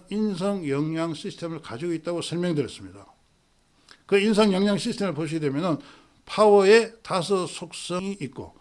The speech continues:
그 파워 다섯 속성 안에 바로 자아실현 경향, 즉 생명력이 있으며, 그 생명 제일 가운데는 바로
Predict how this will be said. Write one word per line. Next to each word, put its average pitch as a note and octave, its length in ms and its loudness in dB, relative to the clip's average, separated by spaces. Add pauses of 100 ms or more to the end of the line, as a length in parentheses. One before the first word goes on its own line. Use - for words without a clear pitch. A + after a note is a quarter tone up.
(160)
그 F3 180 -8
파워 F#3+ 340 2
다섯 D3+ 280 -4
속성 E3+ 440 -8
안에 F#3 440 0 (240)
바로 G3 340 0
자아실현 F3 760 4
경향, C#3+ 300 0
즉 G3+ 220 -2
생명력이 F#3 540 -4
있으며, B2+ 500 -2 (340)
그 G3 140 0
생명 G#3 400 -2
제일 F3+ 460 0
가운데는 D#3 540 -2
바로 G3 300 0